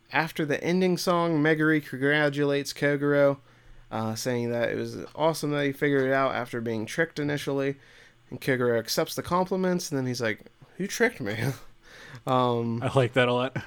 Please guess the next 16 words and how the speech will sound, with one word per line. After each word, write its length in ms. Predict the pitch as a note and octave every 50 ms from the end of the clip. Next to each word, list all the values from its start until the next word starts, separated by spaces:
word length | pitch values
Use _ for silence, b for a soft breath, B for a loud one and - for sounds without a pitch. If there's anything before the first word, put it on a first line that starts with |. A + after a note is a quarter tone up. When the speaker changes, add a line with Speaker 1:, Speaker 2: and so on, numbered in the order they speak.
| B B
Speaker 2:
<laughs> 220 | B B B _ -
Speaker 1:
yeah, 300 | B2+ B2 A#2 A2 G#2+ A2+
you, 240 | B2+ C3+ D3+ D#3 -
I 80 | -
just 220 | F3 D#3+ F#3 F3+ F3+
love 120 | G3 F#3 E3+
how 120 | F3 D3+
Kogoro 460 | D3 - D3+ C#3+ C#3 C3 C3+ B2+ B2 A#2+
will 120 | A#2+ A#2+
accept 380 | A#2+ - - - B2 - - -
any 240 | - A#2+ A2+ A#2 A2+
compliment, 640 | A2 A#2 A2 A2 A2+ A2+ A2+ A2+ A2+ A2 G#2+ - -
even 220 | A2+ A2 G#2+ G#2+
if 120 | A2 A2 -
he's, 180 | A2+ A2 G#2+
like, 160 | A#2 G#2+ G2+